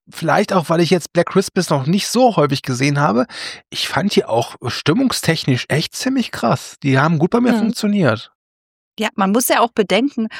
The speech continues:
Speaker 3: heute kannst du dir ein Handy drumherum hängen oder Kameras sind so mini klein. Aber damals waren Hand-, äh, da waren Kameras ja riesengroß.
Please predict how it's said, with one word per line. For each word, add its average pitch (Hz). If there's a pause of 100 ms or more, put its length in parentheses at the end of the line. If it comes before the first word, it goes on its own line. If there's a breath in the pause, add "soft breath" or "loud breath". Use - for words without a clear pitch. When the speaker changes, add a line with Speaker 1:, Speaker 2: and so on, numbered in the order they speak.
(120 loud breath)
Speaker 3:
heute 240
kannst 233
du 226
dir 226
ein 208
Handy 226
drumherum 170
hängen 147
oder 180 (200)
Kameras 220
sind 240
so 302
mini 277
klein. 214 (260 loud breath)
Aber 190
damals 240
waren 208
Hand-, 247
äh, 196
da 196
waren 214
Kameras 214
ja 202
riesengroß. 254